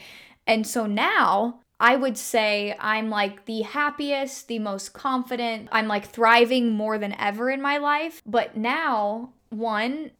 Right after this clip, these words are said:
I've identified how I can cope, what works really well for me, what helps me thrive. I'm not saying that I still don't have anxiety or I still don't have anxious thoughts or feelings, or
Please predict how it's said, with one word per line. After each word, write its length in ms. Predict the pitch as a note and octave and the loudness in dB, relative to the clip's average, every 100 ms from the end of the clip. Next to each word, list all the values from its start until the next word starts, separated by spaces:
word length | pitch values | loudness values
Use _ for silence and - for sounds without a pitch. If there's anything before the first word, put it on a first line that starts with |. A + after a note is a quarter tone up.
| - | -2
I've 180 | G#3+ G#3+ | 0 2
identified 760 | G#3+ G#3+ G#3 G#3+ A3 G#3 G3+ - | 2 0 -4 -4 -2 -2 -2 -8
how 320 | G3+ A3 A3 | 0 2 6
I 160 | G#3+ A3 | 4 4
can 200 | A3 G3 | -2 -10
cope, 440 | - F3+ G#3 - | -8 -8 -8 -8
what 320 | G#3 A3 A3 | 0 0 0
works 360 | G#3+ G#3 G#3 - | -2 -4 -4 -6
really 260 | G#3+ G#3 G3+ | -4 -2 -2
well 260 | F#3+ F#3+ | 0 -2
for 180 | G3 G#3 | -4 -8
me, 220 | G3 G3+ | -8 -6
what 260 | G#3 G#3+ G#3 | -2 -2 -2
helps 460 | A3+ A3 G#3+ - | 2 2 0 -6
me 200 | A3 G#3+ | -6 -6
thrive. 680 | G#3 - G3+ F#3+ F#3+ G3+ A#3+ - - - - | -8 -4 0 2 2 0 -4 -12 -20 -20 -4
I'm 120 | C#4 | -2
not 200 | E4+ D4 | 0 -2
saying 240 | - B3 A#3+ | -2 -2 0
that 100 | G#3+ | 0
I 100 | G#3 | 0
still 300 | G#3 - G#3+ | -4 -8 -6
don't 240 | G#3 F#3+ | -4 -6
have 320 | G3 G#3 G3+ G3 | -6 -2 -2 -2
anxiety 720 | G3 F#3+ G3 F3+ F#3 G3+ G#3+ | -8 -8 -2 -2 -2 -4 -4
or 80 | G#3 | -4
I 80 | G3 | -4
still 340 | - A3 G3+ | -8 -10 -6
don't 240 | G3+ G3 | -6 -8
have 420 | G3+ G3+ G3 G3 - | -6 -2 -2 -2 -8
anxious 480 | G3 G#3 - G#3 - | -10 -8 -6 -6 -8
thoughts 440 | - G#3+ F#3 - G3 | -2 0 0 -4 -10
or 100 | F3+ | -8
feelings, 580 | - A3+ A3 G#3 G#3+ | -8 -6 -6 -6 -8
or 220 | G3+ F#3+ | -8 -8